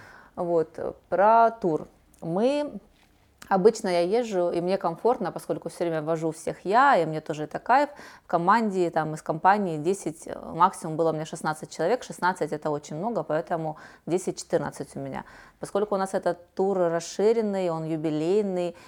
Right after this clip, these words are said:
и едет Игорь, и немножко другая программа, то мы готовы на двадцать, его увеличить на двадцать гостей. Игорь, пока тебя не было, у меня восемь броней уже подтверждённых, то есть люди купили билеты.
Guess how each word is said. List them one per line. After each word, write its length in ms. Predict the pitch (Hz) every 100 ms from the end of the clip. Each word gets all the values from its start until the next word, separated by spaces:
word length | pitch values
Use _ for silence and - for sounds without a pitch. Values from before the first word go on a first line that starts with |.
| - -
и 60 |
едет 420 | 160 156 156 - 170
Игорь, 460 | 202 180 175 165
и 160 | 151 160
немножко 420 | - 165 160 -
другая 280 | 151 151 156
программа, 540 | 156 156 170 262 254 -
то 120 | 156
мы 140 | 196
готовы 440 | 185 - 190 196 170
на 80 | 170
двадцать, 760 | 160 160 147 - - - - _ -
его 300 | 139 143 139
увеличить 420 | 147 151 - -
на 80 | 147
двадцать 380 | 147 151 156
гостей. 360 | 156 - 262 - - - _ 202
Игорь, 300 | 180 143 - - _
пока 180 | 160 247
тебя 220 | 269 196
не 160 | 185 180
было, 260 | 147 139 139
у 80 | 160
меня 200 | 202 175
восемь 420 | 190 226 170 147
броней 380 | 170 160 147 -
уже 300 | 147 185 - - -
подтверждённых, 800 | 156 160 156 151 151 143 - -
то 40 |
есть 140 | 156 -
люди 200 | 226 208
купили 400 | 185 - 180 180
билеты. 500 | 151 151 147 -